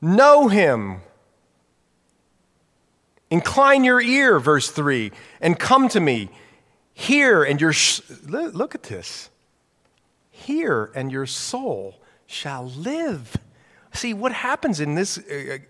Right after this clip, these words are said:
uh, world now is we're not hearing. Look at the statistics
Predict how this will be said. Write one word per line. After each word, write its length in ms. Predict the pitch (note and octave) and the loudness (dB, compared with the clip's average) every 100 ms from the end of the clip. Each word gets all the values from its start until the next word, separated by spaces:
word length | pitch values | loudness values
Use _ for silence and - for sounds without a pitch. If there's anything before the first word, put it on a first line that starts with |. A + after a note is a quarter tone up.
| C#3+ | -8
uh, 120 | A#2 | -8
world 560 | A2 D3 C#4 D#4 C3+ B2 | -6 -4 -2 -2 -2 -4
now 360 | G3+ B3+ C3+ - - _ | -6 -6 -8 -10 -20 _
is 180 | C#3+ A#2+ | -10 -6
we're 240 | E3 D#4 | -2 0
not 180 | E4 C#4+ | 0 -2
hearing. 640 | - G3 C4 D4+ E3 F#2 F2 _ _ _ _ _ _ _ _ _ - | -4 -6 -4 -2 -4 -6 -14 _ _ _ _ _ _ _ _ _ -10
Look 240 | C3 C#4 | -4 -2
at 100 | F#4 | 0
the 100 | F4+ | -2
statistics 1080 | - - A#3+ - C#4+ - - A#2 - - - | -4 -4 -6 -4 -2 -2 -4 -6 -6 -8 -8